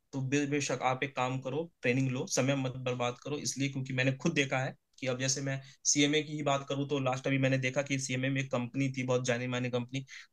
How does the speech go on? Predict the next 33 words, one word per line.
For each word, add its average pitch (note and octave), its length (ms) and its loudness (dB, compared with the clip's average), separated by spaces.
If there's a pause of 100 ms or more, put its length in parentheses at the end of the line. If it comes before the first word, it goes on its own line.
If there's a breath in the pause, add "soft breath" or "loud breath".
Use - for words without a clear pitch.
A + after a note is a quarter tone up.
but C3+ 100 6
I'm C3+ 140 4
not C3+ 180 2 (120)
going B2 200 0 (160)
to B2+ 140 0
disclose C3 440 0
the C3 200 4
name C3 220 0
of, B2 240 -4 (400 soft breath)
तो C#3+ 120 4
वो D3 100 6
कंपनी C#3+ 340 0
आई C3+ 180 4
थी C#3 100 -2
सीएमए C3+ 360 0
स्टूडेंट्स C3 420 -4
को, C3 280 -2
उम, A#2+ 380 -6
कैंपस C#3+ 460 4
में C3+ 80 0
लेने B2 220 -2
के C3 120 -4
लिए, C3 160 0
और D#3 240 4
कैंपस C#3 360 0
में C#3 100 -2
लेने C#3 200 -2
के C#3+ 100 -6
लिए D3 120 0
हायरिंग D3+ 420 4
भी F#3+ 80 2
किया D#3+ 200 2
उन्होंने, B2 400 -4